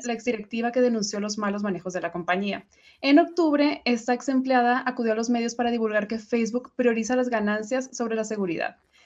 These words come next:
Es decir, que Facebook ignora los mensajes de odio, ya que estos sirven para mantener enganchados a sus usuarios.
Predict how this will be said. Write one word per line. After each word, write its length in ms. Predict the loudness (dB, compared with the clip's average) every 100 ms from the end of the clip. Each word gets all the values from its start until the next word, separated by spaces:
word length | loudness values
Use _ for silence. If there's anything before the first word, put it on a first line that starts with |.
| _
Es 120 | -4 -2
decir, 320 | 0 0 2
que 120 | 0
Facebook 400 | 2 0 2 -4
ignora 600 | 0 2 4 4 2 0 -2
los 340 | 0 0 -2
mensajes 400 | -4 -4 -4 -4
de 140 | 0 0
odio, 340 | 0 0 -2
ya 180 | -2 -4
que 80 | -2
estos 240 | -6 -6 -4
sirven 320 | -2 -2 0
para 180 | 0 0
mantener 440 | -2 -2 -4 -4
enganchados 720 | -4 -4 -4 -4 -4 -6 -6
a 60 | -8
sus 180 | -8 -10
usuarios. 580 | -8 -6 -8 -12 -20